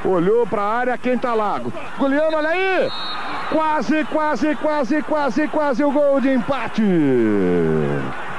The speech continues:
Que beleza o cruzamento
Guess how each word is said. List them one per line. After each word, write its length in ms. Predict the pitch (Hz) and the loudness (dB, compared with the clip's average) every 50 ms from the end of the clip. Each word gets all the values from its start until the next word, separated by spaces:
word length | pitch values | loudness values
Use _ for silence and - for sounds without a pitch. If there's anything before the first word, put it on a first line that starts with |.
| - - - - - - - - - - - - | -8 -8 -8 -8 -8 -8 -8 -8 -8 -8 -2 0
Que 180 | 311 339 330 | 2 2 2
beleza 720 | 320 294 269 233 226 254 277 302 311 311 294 262 214 208 240 | 2 2 2 2 2 2 2 2 4 4 4 4 4 2 2
o 80 | 226 | 2
cruzamento 960 | - 247 262 254 233 196 226 214 220 247 269 269 254 - - 208 180 151 120 | 2 2 2 2 2 2 2 2 2 2 2 2 2 2 2 2 2 2 0